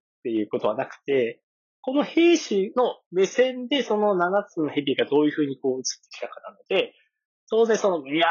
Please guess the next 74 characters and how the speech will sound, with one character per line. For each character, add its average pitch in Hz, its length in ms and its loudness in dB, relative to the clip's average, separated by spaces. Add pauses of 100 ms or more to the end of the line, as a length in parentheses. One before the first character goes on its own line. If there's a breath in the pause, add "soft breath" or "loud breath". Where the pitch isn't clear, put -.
(140)
ー 190 60 -2
っ - 80 -18
と 160 100 -2
こ 127 100 -4
う - 20 -2
迫 147 260 -2
っ - 60 -20
て - 120 -16
く 123 100 -14
る 113 100 -6
七 127 200 -2
つ - 100 -18
の 101 100 -10
頭 127 560 -2 (540)
は 180 160 2
イ 165 80 2
ン 151 40 -8
パ 147 100 -2
ク - 100 -18
ト 123 60 -8
に 110 120 -8
あ 113 60 -2
る 107 120 -12
け - 80 -14
れ 101 80 -8
ど、 98 100 -4
そ 185 160 -4
の 175 200 -4
首 175 200 -4
の 208 80 2
付 208 200 0
け 202 60 4
根 - 20 4
が 110 140 -6
ど 143 120 0
う 151 40 2
な 110 80 -4
っ - 120 -12
て 104 60 -20
い - 20 -20
る - 140 -20
か 104 60 -20
な 98 60 -18
っ - 80 -20
て - 80 -20
い - 20 -16
う 98 40 -14
の 95 40 -10
は、 - 140 -12
こ - 80 -14
う - 40 -20
当 196 140 2
事 190 100 -10
者 135 120 -2
に 98 120 -12
は 92 100 -20 (200)
全 - 80 -8
く - 80 -4
わ 139 80 2
か 135 100 0
ら - 80 -4
な - 60 -20
い。 - 20 -20 (1120 soft breath)
ま 302 140 -2
あ、 - 20 -16
そ 294 280 2
う 320 60 4
い 294 120 4
う、 311 280 4
な 180 120 2
ん - 20 -14
か 262 120 0
そ 151 140 -4
の、 156 460 0